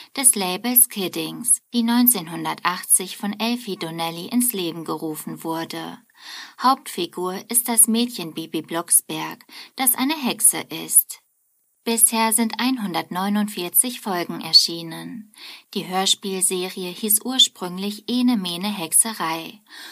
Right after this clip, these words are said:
Unter diesem Titel erschienen nur die ersten sieben Folgen.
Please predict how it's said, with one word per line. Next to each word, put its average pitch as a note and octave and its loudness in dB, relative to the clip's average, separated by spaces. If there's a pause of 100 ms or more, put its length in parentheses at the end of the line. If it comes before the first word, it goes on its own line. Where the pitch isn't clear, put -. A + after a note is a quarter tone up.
(260)
Unter B3 4
diesem A#3 0
Titel F#3+ -6
erschienen A3+ 4
nur B3 4
die B3 -4
ersten F3+ 0
sieben D#3+ -2
Folgen. E3 -6